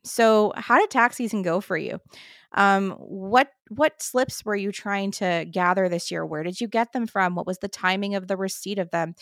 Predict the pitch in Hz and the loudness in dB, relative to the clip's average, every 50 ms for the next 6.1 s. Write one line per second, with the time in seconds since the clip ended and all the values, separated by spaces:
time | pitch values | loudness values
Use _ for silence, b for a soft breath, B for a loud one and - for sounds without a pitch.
0 | B B B B B B B B - - 269 247 - 330 311 294 - - - 220 | B B B B B B B B -4 -2 -2 -2 -2 -4 -4 -4 -4 0 2 2
1 | 220 214 220 220 220 214 - - 220 202 190 190 180 180 185 b b b b b | 4 4 2 2 0 -2 -4 -4 -2 0 0 0 0 -2 -4 b b b b b
2 | b _ - 247 240 247 240 226 196 214 214 220 202 214 202 196 196 - 220 208 | b _ 0 2 4 4 2 2 2 2 2 4 6 6 6 6 4 2 -2 -2
3 | 196 185 175 165 175 165 165 170 180 196 208 220 226 - 208 202 196 196 - 196 | 0 0 -2 -4 -4 -4 -2 0 2 6 6 6 6 4 2 0 0 0 0 0
4 | 185 185 220 247 247 214 185 202 - - - - 180 165 160 165 - - 165 156 | 0 2 0 0 2 2 2 0 0 -4 -6 -4 -2 -2 -2 -2 -2 -2 0 0
5 | 156 165 - - 190 190 208 220 240 226 220 196 175 - - 180 175 170 170 165 | 0 0 0 -2 0 2 2 4 4 4 4 2 0 -2 -2 0 0 0 0 -2
6 | 165 175 | -4 -8